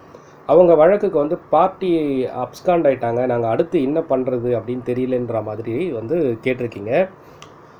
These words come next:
ஆ, பார்ட்டி அப்ஸ்காண்ட் ஆனாலும் நான் சொன்ன மாதிரி இந்த ப்ரொசீஜர்ஸை நீதிமன்றத்துல உங்க வழக்குக்கு ஃபாலோ பண்ணியிருக்கா அப்படின்றத நீங்க பார்க்கணும். அப்படி இல்லைன்னு சொன்னா உங்க அட்வொகேட்டோட நீங்க பேசி, ஆ, அதுக்கு அடுத்த ஸ்டேஜ் என்ன, அந்த,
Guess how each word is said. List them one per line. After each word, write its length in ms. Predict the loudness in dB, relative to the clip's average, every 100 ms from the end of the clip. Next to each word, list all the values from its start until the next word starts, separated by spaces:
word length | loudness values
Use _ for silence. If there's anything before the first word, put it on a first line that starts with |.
| -20 -20 -20 -6
ஆ, 240 | 0 4 4
பார்ட்டி 480 | 4 2 2 0 -2
அப்ஸ்காண்ட் 500 | -4 -2 2 4 4
ஆனாலும் 580 | 6 6 4 2 0 -6 -8
நான் 100 | -6
சொன்ன 300 | -2 2 4
மாதிரி 260 | 4 2 2
இந்த 160 | -4 -2
ப்ரொசீஜர்ஸை 520 | -2 -2 -2 -2 0
நீதிமன்றத்துல 840 | 0 -2 -4 -2 0 -2 -4 -4 -2
உங்க 320 | 0 0 0
வழக்குக்கு 600 | 2 2 0 -2 -2 -2 4
ஃபாலோ 240 | 6 6 4
பண்ணியிருக்கா 520 | 2 2 0 0 0
அப்படின்றத 380 | -2 -4 -4 -4
நீங்க 180 | -4
பார்க்கணும். 500 | -4 -6 -4 -4 -4 -4
அப்படி 380 | -6 -6 -4 -2
இல்லைன்னு 140 | -2
சொன்னா 340 | 0 0 2
உங்க 220 | 2 2 0
அட்வொகேட்டோட 600 | 0 -2 0 0 2 2
நீங்க 200 | 0 -4
பேசி, 500 | -2 -2 -2 -6 -8 -14 -20 -20 -10 2
ஆ, 220 | 4 6
அதுக்கு 280 | 4 4 4
அடுத்த 300 | 4 2 -2
ஸ்டேஜ் 360 | 2 2 2
என்ன, 320 | 0 0 0 -2 -4
அந்த, 460 | -2 4 4 4